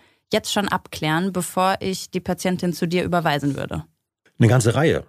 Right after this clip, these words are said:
Speaker 2: Eine ganze Reihe. Also, ähm, ich würde erstmal noch einen Schritt vorher anfangen und, ähm, ganz konservativ denken, nämlich, ähm, zu einer guten klinischen Untersuchung, da fehlt dafür heute im täglichen Leben immer die Zeit,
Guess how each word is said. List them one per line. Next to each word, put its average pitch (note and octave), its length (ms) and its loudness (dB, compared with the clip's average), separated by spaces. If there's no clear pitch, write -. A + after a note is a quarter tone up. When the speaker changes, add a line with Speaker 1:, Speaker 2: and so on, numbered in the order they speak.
Speaker 2:
Eine G#2 100 2
ganze A2 300 4
Reihe. G2 480 0
Also, F#2+ 560 2
ähm, G#2 380 0
ich - 180 -2
würde E3 160 4
erstmal A#2+ 240 2
noch A2 100 4
einen B2 80 2
Schritt - 220 -6
vorher C3+ 340 0
anfangen G2+ 560 -2
und, G#2 600 0
ähm, G2+ 380 0
ganz G2 300 2
konservativ F#2+ 840 0
denken, C3+ 420 2
nämlich, F#2+ 540 0
ähm, G2+ 640 2
zu - 160 4
einer A#2 120 6
guten C3 280 4
klinischen A#2+ 360 2
Untersuchung, A2+ 440 4
da G#2 160 2
fehlt G#2+ 340 0
dafür G#2+ 380 2
heute A2 300 2
im G2+ 520 0
täglichen G#2 420 2
Leben G2+ 300 4
immer G2+ 220 2
die F2+ 140 -2
Zeit, G2+ 420 0